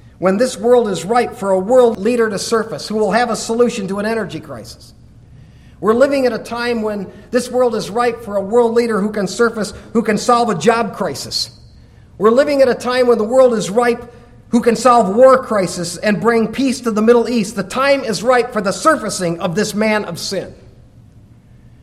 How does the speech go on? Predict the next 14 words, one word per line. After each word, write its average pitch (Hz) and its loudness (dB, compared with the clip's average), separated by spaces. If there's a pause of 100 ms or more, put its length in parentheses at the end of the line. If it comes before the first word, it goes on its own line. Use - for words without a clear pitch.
(460)
Doctor 202 -4
H 202 -2
A 202 -4
Ironside 196 -4
was 175 -4 (480)
preaching 202 -4
one 185 0
night 190 -2
a 165 -4
prophetic 185 -6
message 185 -6
on 160 -6
this 180 -6
text. - -6